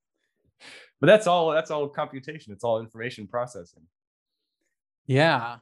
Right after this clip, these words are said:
Speaker 2: Yeah. Okay. So that, that does make sense. Although I, I kinda wanna go back to the, uh, the symbolic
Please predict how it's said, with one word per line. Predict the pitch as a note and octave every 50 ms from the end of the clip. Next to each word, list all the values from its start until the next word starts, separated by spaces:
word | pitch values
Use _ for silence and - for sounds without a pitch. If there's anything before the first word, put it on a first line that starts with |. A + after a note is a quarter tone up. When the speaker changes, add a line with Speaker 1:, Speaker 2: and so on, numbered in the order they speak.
| _ _ _ _ _ _ _ _ _ -
Speaker 2:
Yeah. | D3 E3 D#3+ C#3 C#3
Okay. | D3+ C#3 - C#3 B2
So | B2 - D3 C#3
that, | D3+ D3+ D3 - - _ A#2+
that | C#3 C#3+ D3+ F3 E3
does | D#3+ D#3+ C#3+
make | D3 C#3+ C3 C3
sense. | - D3 C3 C3 -
Although | C#3 C#3+ F3 F#3
I, | E3 D3 D3+ D#3+ - _ _ _ _ _ _ _ -
I |
kinda | - - A3 C#4+
wanna | D4+ A#3+ F3
go | C#3 D#3 D#3+
back | D3+ D#3 D3+ D#3+ D#3+ -
to | - D3
the, | C#3 C3+ C3+ C3+
uh, | C3 B2 B2 B2 B2+ - -
the | - B2+
symbolic | - - D3 C#3 C3 C3+ C3 C3 C#3 C#3+ C#3+ C3+ -